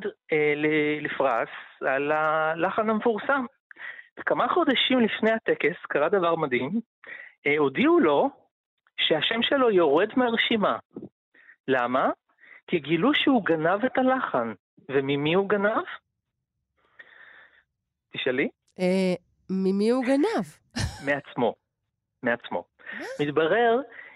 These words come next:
Speaker 1: שאת הלחן הזה הוא כבר הלחין בעבר, שש שנים לפני כן, לסרט שנקרא פורטונלה, פשוט בקצב אחר, אבל הוא שכח שהוא השתמש כבר בלחן הזה בעבר, בעיבוד אחר.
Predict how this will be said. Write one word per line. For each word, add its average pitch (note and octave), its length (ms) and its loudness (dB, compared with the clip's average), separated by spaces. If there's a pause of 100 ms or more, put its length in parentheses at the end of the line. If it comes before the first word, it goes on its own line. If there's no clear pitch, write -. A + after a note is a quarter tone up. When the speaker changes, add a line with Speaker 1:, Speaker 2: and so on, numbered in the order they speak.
Speaker 1:
שאת - 340 -2
הלחן E3 380 0
הזה D#3 240 0
הוא - 80 -4
כבר D#3+ 200 2
הלחין D#3 440 0
בעבר, B2 560 0 (100)
שש - 380 -2 (140)
שנים D#3+ 380 -2
לפני C3+ 320 -4
כן, D#3+ 240 -4
לסרט E3 380 -2
שנקרא D3 360 -2
פורטונלה, A#2+ 760 0 (440)
פשוט - 320 -2
בקצב G3 520 0
אחר, C#3 460 0 (400)
אבל D3+ 140 2
הוא F3+ 120 -2
שכח - 680 0 (420)
שהוא - 300 -2
השתמש G#3 380 -2
כבר A#3 180 0
בלחן F#3 440 0
הזה F3 200 0
בעבר, D3+ 480 0
בעיבוד C3+ 400 0
אחר. B2 360 -2